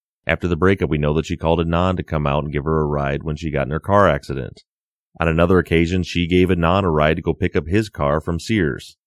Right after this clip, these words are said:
They'd been broke up for around a month, and they were obviously still friends. Adnan was aware of Dawn since before Christmas, and most importantly,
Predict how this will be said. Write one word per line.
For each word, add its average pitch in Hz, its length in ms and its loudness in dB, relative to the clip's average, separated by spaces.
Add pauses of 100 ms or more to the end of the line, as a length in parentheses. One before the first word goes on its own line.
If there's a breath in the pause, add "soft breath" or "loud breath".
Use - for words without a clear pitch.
(300)
They'd 104 140 0
been 92 120 0
broke 101 240 4
up 104 220 2
for 85 180 4
around 87 240 4
a 76 60 0
month, 82 380 2 (100)
and 92 120 0
they 92 60 4
were 87 220 2
obviously 87 480 0
still 80 240 -4
friends. 65 560 -6 (480)
Adnan 87 280 4
was 85 120 2
aware 80 300 4
of 78 120 0
Dawn 76 340 0
since 78 160 -6
before 80 420 -2
Christmas, 76 640 -4 (180)
and 90 120 -2
most 98 220 2
importantly, 82 720 0